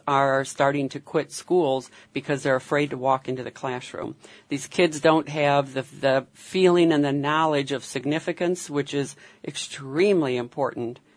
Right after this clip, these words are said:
to all of us to feel that we are significant, to feel that we are appreciated, to feel that people care enough about us, and to teach us how to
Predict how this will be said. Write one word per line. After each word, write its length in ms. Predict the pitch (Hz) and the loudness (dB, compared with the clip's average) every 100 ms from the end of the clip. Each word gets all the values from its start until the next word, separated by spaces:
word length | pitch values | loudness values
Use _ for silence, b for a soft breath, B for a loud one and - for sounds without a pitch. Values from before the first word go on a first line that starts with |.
| b - | b -6
to 180 | 147 | -2
all 260 | 135 147 175 | 4 6 6
of 140 | 123 | 4
us 180 | 117 - | 0 -2
to 100 | - | -8
feel 320 | 135 160 156 143 | -8 -2 0 0
that 140 | - | -4
we 420 | 139 131 131 - _ - - | -6 -6 -6 -10 _ -12 -6
are 100 | 143 | -6
significant, 680 | - 127 131 127 - - - b b b | -6 -8 -8 -8 -12 -14 -16 b b b
to 60 | - | -8
feel 240 | 170 170 | 2 4
that 160 | 156 147 | 4 2
we 140 | 151 | 2
are 80 | 143 | 2
appreciated, 680 | 131 - 160 143 127 120 120 | 2 -2 -4 -2 -4 -4 -6
to 80 | 135 | -6
feel 220 | 165 147 | -2 0
that 160 | 139 143 | 0 -4
people 280 | 160 143 | -4 -4
care 360 | - - 175 170 | -6 -4 0 0
enough 260 | 147 131 135 | 0 -2 -4
about 380 | 127 143 143 | -2 0 0
us, 140 | 135 - | 0 -4
and 160 | 135 | -6
to 80 | 131 | -8
teach 400 | 120 - 175 - | -10 -6 -6 -2
us 120 | 147 | -4
how 200 | - 139 | -2 -4
to 340 | 143 156 139 | -2 -4 -4